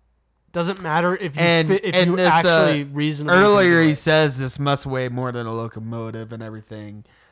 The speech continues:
Speaker 2: And so then in the comic, when he finally
Speaker 1: Yeah.
Speaker 2: lifts it, it says, "And then, as the agonizing ache in his limbs seems unendurable,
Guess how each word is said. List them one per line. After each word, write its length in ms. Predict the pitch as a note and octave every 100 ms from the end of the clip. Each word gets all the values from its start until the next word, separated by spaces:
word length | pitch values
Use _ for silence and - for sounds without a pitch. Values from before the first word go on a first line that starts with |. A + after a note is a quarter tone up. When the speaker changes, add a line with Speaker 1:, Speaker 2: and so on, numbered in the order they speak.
| _ _ -
Speaker 2:
And 420 | B2+ A#2+ A#2 G2+ _ _ _ _ _ _
so 280 | - B2 A#2+
then 220 | C3+ C3
in 80 | B2
the 80 |
comic, 380 | A#2+ B2 A#2+ A2
when 100 | A#2
he 80 | A#2
finally 280 | B2+ B2 A2+
Speaker 1:
Yeah. 80 | C3
Speaker 2:
lifts 140 | -
it, 120 | G2+
it 60 | D#2
says, 320 | - A#2 G#2+ _ _
"And 220 | B2+ C3
then, 320 | D3+ D3 A2+
as 240 | C#2+ A#2 A2+
the 120 | B2+
agonizing 800 | B2+ C#3 C#3+ C3 C3+ B2+ B2+ A#2+
ache 320 | - B2+ A#2+
in 120 | A#2
his 200 | A#2 A2
limbs 380 | A#2 A#2 A2 G#2
seems 420 | - A#2+ A2+ A2
unendurable, 1400 | G2+ A#2+ C#3 D3 C#3+ - B2+ A#2 C3+ C3 A2+ F#2 D#2+